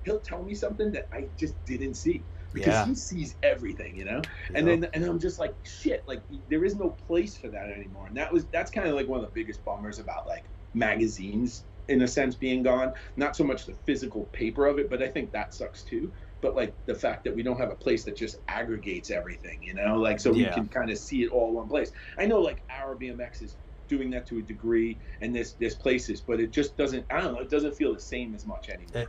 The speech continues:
Speaker 2: yeah,
Speaker 1: May-,
Speaker 2: it's
Speaker 1: maybe I'm
Speaker 2: definite-
Speaker 1: wrong. May-, uh, maybe I'm just old.
Speaker 2: No, you're absolutely right.
Speaker 1: <laughs>
Speaker 2: It's definitely not the same thing. There's only one website out there right now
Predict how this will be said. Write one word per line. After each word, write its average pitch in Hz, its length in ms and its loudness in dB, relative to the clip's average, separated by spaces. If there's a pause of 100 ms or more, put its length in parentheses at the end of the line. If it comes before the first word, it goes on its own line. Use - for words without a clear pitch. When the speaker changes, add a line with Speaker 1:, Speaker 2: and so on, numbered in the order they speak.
Speaker 2:
yeah, 120 160 8
Speaker 1:
May-, 110 60 6
Speaker 2:
it's 110 120 -2
Speaker 1:
maybe 143 240 10
I'm 131 120 6
Speaker 2:
definite- 117 140 0
Speaker 1:
wrong. 113 240 -2
May-, 143 120 6
uh, 139 140 2
maybe 160 280 4
I'm - 80 -2
just - 200 -10
old. - 220 -10 (560)
Speaker 2:
No, 101 360 2
you're 104 320 2
absolutely 98 560 0
right. 90 140 -4
Speaker 1:
<laughs> - 40 -4
Speaker 2:
It's - 80 -8
definitely 120 580 0
not 90 460 -4
the 92 100 -6
same 95 340 -6
thing. 95 380 -6 (220)
There's 117 160 2
only 135 220 4
one 101 480 0
website 95 500 -2
out 90 240 -6
there 101 200 -2
right 90 380 -6
now 90 440 -4